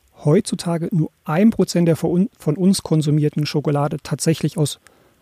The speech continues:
ich sag mal, einem Ursprungsland kommt, wo eigentlich auch Kakao angebaut wird. Neunundneunzig Prozent werden hier, also in Westeuropa, verarbeitet. Und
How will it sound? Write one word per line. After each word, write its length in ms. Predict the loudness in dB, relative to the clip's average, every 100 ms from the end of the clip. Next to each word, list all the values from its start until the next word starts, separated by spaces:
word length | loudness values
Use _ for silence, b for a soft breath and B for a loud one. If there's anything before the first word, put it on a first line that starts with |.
| b
ich 100 | -8
sag 160 | -2 2
mal, 100 | 4
einem 220 | 4 2 2
Ursprungsland 800 | 2 2 0 0 0 0 0 0
kommt, 300 | -2 -2 -2
wo 120 | -4
eigentlich 320 | -2 -2 -2
auch 140 | -6
Kakao 400 | -6 -8 0 2
angebaut 540 | 2 0 -2 -4 -4 -4
wird. 180 | -6 -8 b b b b b _
Neunundneunzig 560 | 4 6 6 6 4 0
Prozent 440 | 0 2 2 4
werden 180 | 4 4
hier, 260 | 2 2
also 200 | 0 -2
in 120 | -2 0
Westeuropa, 680 | -2 -2 -2 0 -2 -4 -6 B B B
verarbeitet. 880 | -16 -6 -6 -4 -4 2 4 4 0 B B B B B -2
Und 300 | 2 2